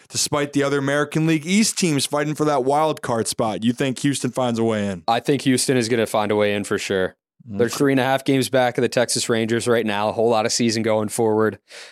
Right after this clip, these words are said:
Speaker 2: I think the Astros will be in the mix when it's all said and done, and I don't think they're missing out on the playoffs.
Speaker 1: Okay.
Speaker 2: Yeah.
Speaker 1: Well, how about this? Let's go to the National League.
Speaker 2: Okay.
Speaker 1: And this one, I'm curious for your take here.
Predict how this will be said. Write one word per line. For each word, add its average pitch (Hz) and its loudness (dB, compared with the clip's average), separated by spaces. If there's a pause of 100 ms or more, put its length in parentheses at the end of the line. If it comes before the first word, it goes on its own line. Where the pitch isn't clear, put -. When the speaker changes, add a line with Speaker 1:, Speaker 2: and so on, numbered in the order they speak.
(140)
Speaker 2:
I 113 0
think 120 -2
the 113 2
Astros 107 0
will 120 0
be 107 0
in 104 0
the 104 -2
mix 101 -2
when 104 0
it's - -4
all 98 0
said 98 -2
and 95 -6
done, 92 -2
and 92 -4
I 92 -2
don't 90 -4
think 98 -8
they're 95 -8
missing 92 -6
out 87 -4
on 90 -12
the 87 -8
playoffs. 92 -12 (200)
Speaker 1:
Okay. 113 -2 (340)
Speaker 2:
Yeah. 92 -14
Speaker 1:
Well, 110 0
how 135 0
about 175 0
this? 175 4
Let's 123 -4
go 156 2
to 156 2
the 147 0
National 147 -2
League. 107 0
Speaker 2:
Okay. 113 -2
Speaker 1:
And 107 0
this 170 0
one, 117 -2
I'm 107 -10
curious 113 -4
for - -16
your - -16
take 147 -4
here. 98 -10